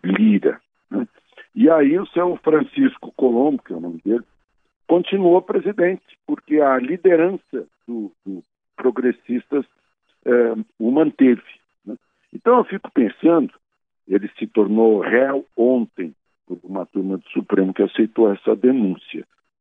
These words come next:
né, dentro da Lava Jato. Aí eu fico pensando, quanto será? Qual era o interesse financeiro desse homem de permanecer presidente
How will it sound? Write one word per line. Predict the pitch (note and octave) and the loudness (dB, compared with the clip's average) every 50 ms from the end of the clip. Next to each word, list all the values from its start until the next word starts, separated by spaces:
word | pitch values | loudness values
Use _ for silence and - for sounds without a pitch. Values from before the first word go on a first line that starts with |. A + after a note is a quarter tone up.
| _ | _
né, | - - - _ _ - | -16 -16 -16 _ _ 2
dentro | - - - D#3+ E3+ - _ - D3+ D#3+ - _ _ _ _ _ _ _ | 4 4 4 4 2 -2 _ -8 -8 -8 -8 _ _ _ _ _ _ _
da | - A#2 | -2 0
Lava | A#2 A#2 A#2 A#2+ A2 B2+ A#2+ | 2 2 0 0 0 -2 -2
Jato. | G2+ F2 G2 - - _ _ _ _ _ _ _ _ _ _ _ _ _ | -2 -4 -8 -8 -10 _ _ _ _ _ _ _ _ _ _ _ _ _
Aí | - C#3+ D#3+ | -8 -4 -2
eu | D#3 | -2
fico | - - - - - _ | -4 -4 -10 -20 -16 _
pensando, | - D3 C3+ - - D3+ C#3+ C#3 - - | -6 -6 -6 -6 -4 -6 -6 -6 -6 -4
quanto | - F#3 G#3 - - - | -4 -4 -4 -4 -8 -4
será? | C3+ - - G2 E2+ D2+ - - _ _ _ _ _ _ _ _ | -2 -2 0 0 -2 -6 -8 -14 _ _ _ _ _ _ _ _
Qual | - D#3 D#3+ D#3+ E3+ | -2 0 0 2 2
era | F3 E3+ | 2 0
o | E3 D#3+ | 0 -4
interesse | D#3 D3+ - - C#3 C3 B2 B2+ C#3+ D3 - _ _ - - _ | -6 -6 -2 0 0 0 2 2 0 0 -2 _ _ -20 -20 _
financeiro | - A2+ A#2 A2 F#2+ - _ - A#2 B2 B2 G#2+ G2 | -10 -8 -6 -6 -8 -8 _ -4 0 0 0 0 -2
desse | - G#2 G2 - - - | -4 -6 -6 -6 -6 -6
homem | F2 F2+ A2 A#2+ A#2 G#2 F2+ | -4 -2 -2 -2 -2 -2 -4
de | - - - | -4 -6 -6
permanecer | - - G#2+ - G#2 G#2+ G#2 G2+ F2 - - - - - _ _ | 0 0 0 2 2 2 2 0 -2 -2 -2 -2 -2 -2 _ _
presidente | - - A#2+ G#2+ - G2 F#2+ _ - A2+ C3+ C3+ - - | -2 0 0 0 0 -2 -6 _ 2 2 2 2 0 -4